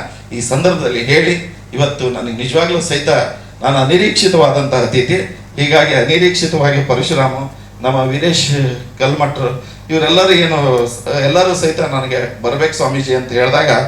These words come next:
ನಾನು ಅನಿರೀಕ್ಷಿತವಾದಂಥ ಅತಿಥಿಯಾಗಿ ಬಂದಿರತಕ್ಕಂಥವಾಗಿದೆ. ಹಾಗಾಗಿ ಈ ಒಂದು ಕಾರ್ಯಕ್ರಮದಲ್ಲಿ ನಾನು ಪಾಲ್ಗೊಂಡು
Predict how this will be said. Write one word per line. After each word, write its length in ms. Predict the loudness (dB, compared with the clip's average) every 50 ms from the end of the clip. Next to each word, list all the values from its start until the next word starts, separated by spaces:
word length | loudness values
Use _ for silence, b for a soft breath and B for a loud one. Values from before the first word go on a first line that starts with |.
| B B B B B -2
ನಾನು 180 | -2 0 0
ಅನಿರೀಕ್ಷಿತವಾದಂಥ 960 | 0 -2 -2 0 2 2 2 2 0 -4 -4 -2 0 0 0 0 -2 -4 -4
ಅತಿಥಿಯಾಗಿ 720 | -6 -4 -4 -6 -6 -4 -2 0 0 0 0 -2 -4 -2 -2
ಬಂದಿರತಕ್ಕಂಥವಾಗಿದೆ. 1000 | -2 -2 -2 -2 -4 -2 -4 -4 -4 -4 -2 0 0 0 2 0 0 0 0 0 -2 -4 B B B B B -2
ಹಾಗಾಗಿ 340 | 0 2 2 2 0 2 0
ಈ 40 | 0
ಒಂದು 220 | 0 -2 -2 -2
ಕಾರ್ಯಕ್ರಮದಲ್ಲಿ 640 | -2 -2 -2 -2 -2 -2 -4 -2 0 0 0 0
ನಾನು 240 | -2 -4 -4 -2 2
ಪಾಲ್ಗೊಂಡು 420 | 2 2 2 2 0 0 0 -2